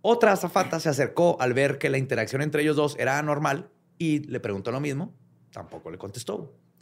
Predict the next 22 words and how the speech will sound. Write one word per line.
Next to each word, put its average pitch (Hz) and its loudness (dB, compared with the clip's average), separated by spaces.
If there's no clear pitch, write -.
Ambas 139 0
se 196 4
rindieron 185 2
y 160 4
decidieron 135 4
ir 143 0
con 170 0
el 156 -4
capitán 156 -2
para 120 2
que 120 -2
lidiara 107 0
con 110 -6
la 110 -4
situación. 147 -6
Cuando 143 -2
la 147 4
azafata 180 0
volvió 180 4
con 185 -2
el 180 0
capitán, 175 -4